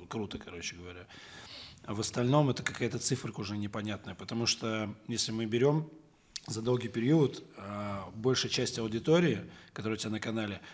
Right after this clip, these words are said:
она даже и не смотрит твой канал уже, потому что, ну, по тем или иным причинам. А, и ты работаешь всегда с каким-то там плюс-минус десять-тридцать процентов,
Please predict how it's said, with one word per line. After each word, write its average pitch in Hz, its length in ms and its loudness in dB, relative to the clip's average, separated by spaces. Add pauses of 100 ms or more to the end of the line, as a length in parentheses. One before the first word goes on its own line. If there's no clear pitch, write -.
(100)
она 113 160 0
даже 123 240 2
и 127 40 2
не 135 80 2
смотрит 135 360 0
твой 110 140 -4
канал 107 320 -2
уже, 95 160 -6
потому 101 200 -8
что, - 140 -2
ну, 131 60 -2
по 123 100 2
тем 131 200 -2
или 113 60 -4
иным 113 200 -6
причинам. 101 440 -4 (640)
А, 104 480 -2
и 127 60 0
ты 151 160 2
работаешь 147 380 6
всегда 123 260 2
с - 80 0
каким-то 131 340 -4
там 117 200 0
плюс-минус 147 760 2
десять-тридцать 120 1000 0
процентов, 113 440 -2